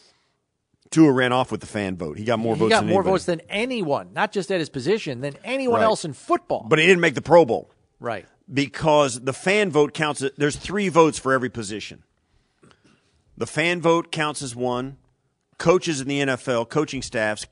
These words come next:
Speaker 1: count as one, which means the Bills coaching staff gets one vote for the Pro Bowl. There's thirty-two votes, right? And then the players, each rostered team,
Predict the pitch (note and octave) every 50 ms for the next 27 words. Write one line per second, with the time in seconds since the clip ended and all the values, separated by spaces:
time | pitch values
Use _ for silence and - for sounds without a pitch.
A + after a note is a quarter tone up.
0 | _ _ _ - - A#2 A2 G#2+ G#2 F#2 F2 F2+ G2 G2 F#2+ F#2+ G#2+ A#2+ A#2 B2+
1 | A#2 - A#2+ B2+ B2 A2+ G#2+ G2 - - _ _ _ _ _ - A2+ G2+ F#2 C#3+
2 | D3 D3 C#3 C3+ B2 - - - C#3 C#3+ - - A#2+ A2 - - A2+ A2+ A2+ -
3 | A#2 F#2 - F#2 F#2+ A2 B2 B2 A#2+ A2 F#2+ A2+ G#2+ A2+ - - G2+ F#2+ G2 -
4 | A2+ A#2 G#2 G#2 G2+ G2 F#2 - - - A#2+ G#2+ G#2+ F2+ - G#2+ F#2+ F2+ F#2+ E2+
5 | - _ - - - - _ _ _ _ _ _ _ _ _ _ _ _ _ _
6 | _ _ _ - F#2 G2 G2 G2 - _ _ - _ _ _ _ _ _ - B2+
7 | B2+ B2 A2+ C#3 C#3+ C#3+ C#3 C3 B2+ A#2 - _ _ _ _ _ _ _ _ _
8 | _ _ _ _ - - - C3 - - - G3+ A#3 G#3+ D3+ G2 C2+ - - C3
9 | C#3+ D3 B2 - C3+ C#3 D#3 D#3+ D#3+ D#3+ - - C3+ A#2+ A2+ - - F#3 F#3 C#3
10 | G2+ E2+ E2 A#2 -